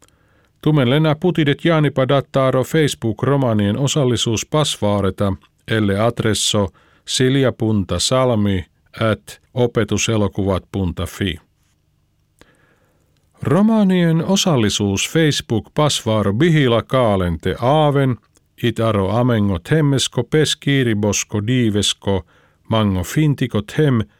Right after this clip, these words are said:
somelive tseripa. Ajasavo fanupasas tserto siiko niial. Dooles tsertas tsetanes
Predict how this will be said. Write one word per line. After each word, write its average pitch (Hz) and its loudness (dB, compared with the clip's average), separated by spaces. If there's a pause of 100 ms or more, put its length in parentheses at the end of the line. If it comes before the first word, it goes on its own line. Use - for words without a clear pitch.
(440)
somelive 101 0 (280)
tseripa. 90 0 (1200)
Ajasavo 107 0
fanupasas 147 0
tserto 143 -2
siiko 143 0
niial. 90 0 (1040)
Dooles 101 2
tsertas 156 0
tsetanes 147 0